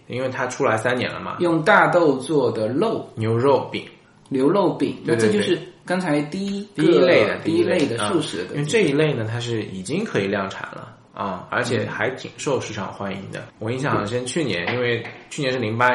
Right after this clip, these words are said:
Speaker 1: 呃，一八年，一八年的时候，这个产品刚出来没多久，然后它展厅的很有噱头，就是它，它把它的展位装修成跟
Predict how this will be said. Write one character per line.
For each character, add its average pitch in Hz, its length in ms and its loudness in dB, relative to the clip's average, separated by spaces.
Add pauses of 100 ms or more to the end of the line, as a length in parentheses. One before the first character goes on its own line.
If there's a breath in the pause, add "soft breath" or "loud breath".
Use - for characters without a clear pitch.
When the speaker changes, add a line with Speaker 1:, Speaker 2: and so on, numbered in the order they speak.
(140)
Speaker 1:
呃， 110 320 2
一 131 100 -4
八 135 180 2
年， 90 240 -4 (280 loud breath)
一 139 120 -6
八 143 180 4
年 113 120 -2
的 107 100 -4
时 113 120 -4
候， 107 80 0
这 117 120 -2
个 107 160 2
产 104 220 -4
品 104 160 -6
刚 120 140 -2
出 127 120 -4
来 117 120 0
没 101 200 -4
多 120 160 2
久， 117 160 0 (400 loud breath)
然 113 160 -2
后 120 560 2
它 135 360 0 (100)
展 101 240 -2
厅 143 160 -6
的 127 240 2
很 120 140 -4
有 135 100 0
噱 127 320 0
头， 87 240 -6 (280 loud breath)
就 131 140 -2
是 117 560 2
它， 135 240 2 (180)
它 147 140 0
把 107 200 2
它 110 40 -4
的 123 140 0
展 92 260 -4
位 117 140 0
装 127 220 -2
修 135 180 -2
成 98 380 -4
跟 123 360 -4